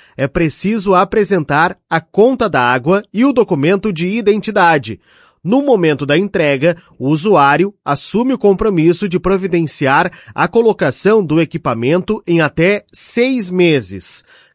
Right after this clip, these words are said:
Caso contrário, terá de pagar o custo integral, sem o subsídio do samai, da Caixa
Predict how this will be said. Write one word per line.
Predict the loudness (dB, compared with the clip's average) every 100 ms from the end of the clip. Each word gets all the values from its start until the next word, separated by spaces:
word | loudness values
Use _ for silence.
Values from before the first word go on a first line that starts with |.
| -4
Caso | 0 2 2 -2
contrário, | -2 -2 0 -2 0 0 0 -2 _ _
terá | 0 2 2 2
de | 0 -2
pagar | -2 0 2 2 2
o |
custo | -2 -4 -4 -4 -4
integral, | -2 -2 0 2 2 0 -6 _ _
sem | -10 -2 0 0
o | -2
subsídio | -4 -4 -4 -4 -6
do | -8
samai, | -4 -2 0 0 0 -4 _ _
da | -6 -4
Caixa | 0 0 0 -2 -4